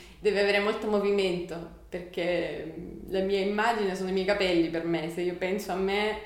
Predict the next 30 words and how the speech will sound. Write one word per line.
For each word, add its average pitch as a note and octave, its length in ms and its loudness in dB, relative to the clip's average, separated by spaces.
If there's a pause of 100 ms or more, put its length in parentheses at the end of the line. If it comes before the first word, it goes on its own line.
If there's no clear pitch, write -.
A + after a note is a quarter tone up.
(140)
i - 80 -16
capelli, D#3 440 -4
un - 640 -20
sacco E3+ 280 -12
di E3+ 80 -8
capelli, E3 480 -6 (600)
per G3+ 200 -8
cui, F#3+ 640 0
mm, - 1080 -12
qualcosa G3 400 -2
che F#3+ 80 0
abbia F#3+ 120 0
a F#3+ 40 -4
che G3+ 60 -10
fare G3 260 -2
con G3 100 2
le G3 140 4
onde G3 240 0
del F#3+ 240 0
mare, F#3 580 2
capito? F3+ 720 -4
Qualcosa G#3+ 400 -4
di G3 120 0
movimento, G3+ 880 -2
movimento, F#3 600 -2
le F#3+ 80 -2
fronde F#3+ 380 0
di F#3 80 -2
un F3+ 80 -2
albero, E3+ 1080 0